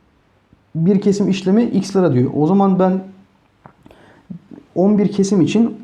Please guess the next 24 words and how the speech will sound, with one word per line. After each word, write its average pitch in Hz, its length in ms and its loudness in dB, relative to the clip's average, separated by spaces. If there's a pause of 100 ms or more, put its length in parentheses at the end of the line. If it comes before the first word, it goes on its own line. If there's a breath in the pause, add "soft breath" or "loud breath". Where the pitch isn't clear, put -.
on 208 320 2
bir, 220 340 -2 (280)
on 185 240 0
bir 220 80 4
X 233 320 0
lira 233 320 0 (600 soft breath)
harcarım. 120 480 -2 (320)
Değil 254 120 4
mi? 190 100 2 (380 loud breath)
E, 127 60 0
her, 196 280 0 (400)
e, 156 340 4
parçanın 185 480 0
da 170 180 -2
boyanma 185 340 2
ücreti 180 360 0
Y 165 340 2
liradır 170 380 2
diyor 120 140 2
arkadaşlar. 123 440 -2 (140)
Ben 156 120 2
şunu 151 260 0 (340)
şöyle 139 460 0
yazayım. 131 400 -2